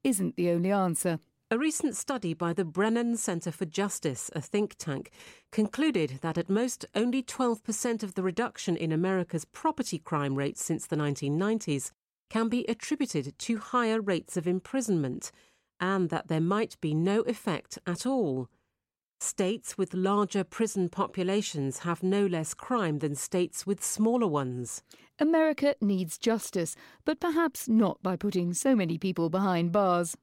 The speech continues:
Speaker 2: The aim of penal policy should be harm reduction, not revenge. Tighter gun laws might help, because guns can turn drunken quarrels into murders.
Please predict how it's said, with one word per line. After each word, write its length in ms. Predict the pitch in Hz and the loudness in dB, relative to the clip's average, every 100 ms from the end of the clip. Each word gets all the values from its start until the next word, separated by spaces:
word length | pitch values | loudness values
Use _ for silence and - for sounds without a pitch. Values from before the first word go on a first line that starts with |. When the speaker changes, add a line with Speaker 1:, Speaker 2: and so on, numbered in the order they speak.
| - | -6
Speaker 2:
The 140 | 202 | -4
aim 300 | 233 233 233 | 0 2 2
of 180 | 220 175 | 2 0
penal 340 | - 226 202 180 | 0 2 2 0
policy 560 | - 262 226 - 139 - - _ | 0 0 0 0 -4 -4 -20 _
should 260 | - 240 214 | -4 -2 0
be 120 | 240 | 0
harm 400 | 214 - 262 247 | 0 0 2 4
reduction, 680 | 190 156 147 - 165 135 127 - | 2 0 -4 -6 -2 -2 -2 -4
not 260 | 220 - | -4 -2
revenge. 760 | 165 151 202 208 143 135 - - _ _ _ _ _ - | -2 0 0 0 0 -2 -4 -10 _ _ _ _ _ -4
Tighter 380 | 302 277 - | 0 0 0
gun 340 | 180 240 240 214 | -2 0 2 2
laws 300 | 160 139 - | 0 -2 -2
might 280 | 139 131 - - | -4 -4 -8 -4
help, 260 | 240 156 - - _ - | -4 -4 -8 -20 _ -8
because 340 | 214 240 208 | -2 0 0
guns 400 | 180 233 247 262 | -2 -2 0 -2
can 180 | - 262 | -2 -2
turn 400 | - 240 214 190 | 0 0 2 0
drunken 500 | 160 208 208 202 196 | 0 0 0 0 -2
quarrels 580 | - 247 226 165 151 - | 0 0 2 0 -2 -2
into 300 | 170 151 151 | -2 -2 -2
murders. 640 | 165 202 202 156 135 - | 0 2 2 0 -2 -6